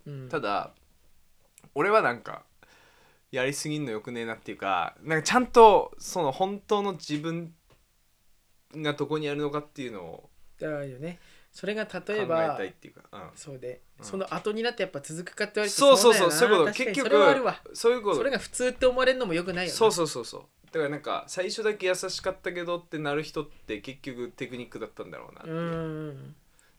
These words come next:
Speaker 2: らそうなんないようにしたよね。だから、
Speaker 1: いやー、そうね。
Speaker 2: うん。だからやるんだったらもう染み付けたいし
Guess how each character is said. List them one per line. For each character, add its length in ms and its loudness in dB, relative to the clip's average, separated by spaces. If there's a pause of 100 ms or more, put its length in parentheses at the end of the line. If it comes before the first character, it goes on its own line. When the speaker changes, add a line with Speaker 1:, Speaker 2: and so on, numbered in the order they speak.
Speaker 2:
ら 60 -8
そ 240 -6
う 40 -8
な 120 -6
ん 120 -6
な 100 -4
い 60 -4
よ 80 -4
う 20 -8
に 80 -10
し 100 -10
た 100 -12
よ 100 -16
ね。 160 -20
だ 80 -12
か 80 -8
ら、 80 -6
Speaker 1:
い 20 -6
や 60 -8
ー、 260 -10
そ 200 -12
う 40 -14
ね。 180 -18
Speaker 2:
う 40 -18
ん。 260 -16
だ 80 -8
か 80 -4
ら 160 -6
や 160 2
る 100 -4
ん 120 -8
だ 60 -6
っ 40 -8
た 160 -8
ら 340 -8 (180)
も 180 -12
う 40 -12
染 320 -8
み 120 -4
付 340 -10
け 60 -12
た 120 -4
い 100 -8
し 360 -16